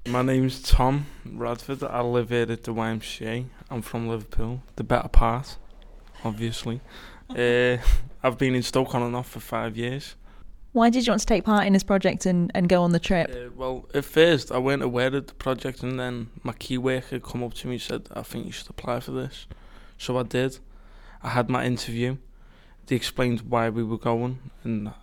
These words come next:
Speaker 1: because I wanna go to university, and I thought it'd be good for me to learn about what went down.
Speaker 2: And what did you learn?
Speaker 1: Too much. Uh,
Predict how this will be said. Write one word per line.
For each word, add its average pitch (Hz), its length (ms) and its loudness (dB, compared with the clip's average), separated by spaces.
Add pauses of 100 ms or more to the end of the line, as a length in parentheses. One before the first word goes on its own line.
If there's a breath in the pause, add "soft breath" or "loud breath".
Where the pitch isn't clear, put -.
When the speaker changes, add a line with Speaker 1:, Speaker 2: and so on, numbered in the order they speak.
(540 soft breath)
Speaker 1:
because 117 240 -4
I 117 160 -2
wanna 117 280 2
go 117 120 -2
to 113 200 -6
university, 117 760 -4
and 110 160 -4
I 107 40 -8
thought 113 240 -6
it'd 117 120 -10
be 117 380 -6
good 120 180 -8
for 120 240 -10
me 127 220 -10 (540 soft breath)
to - 140 -8
learn 117 320 0
about 113 300 -4
what 113 240 -4
went 110 160 -4
down. 117 300 -8 (960)
Speaker 2:
And 226 80 4
what 226 160 6
did 240 160 4
you 220 80 6
learn? 165 280 0 (960)
Speaker 1:
Too - 320 -4
much. 110 360 -4 (720 soft breath)
Uh, 120 440 4